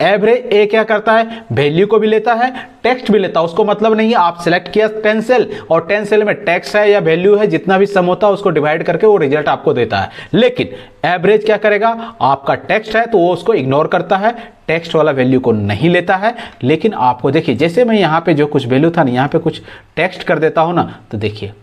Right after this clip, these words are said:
यहाँ पे change हो गया है। ठीक है, यहाँ पे आप value लिखोगे उसी के ऊपर जो है ये लेता है,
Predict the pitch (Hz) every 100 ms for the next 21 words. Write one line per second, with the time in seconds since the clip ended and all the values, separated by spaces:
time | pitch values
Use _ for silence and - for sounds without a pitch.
0 | _ _ _ - 117 117 156 117 110 101
1 | 95 101 95 - - - 214 175 - -
2 | 131 160 196 220 233 160 160 139 135 180
3 | 226 220 220 214 226 233 226 - 190 -
4 | 196 190 160 165 151 170 139 107 98 95
5 | - -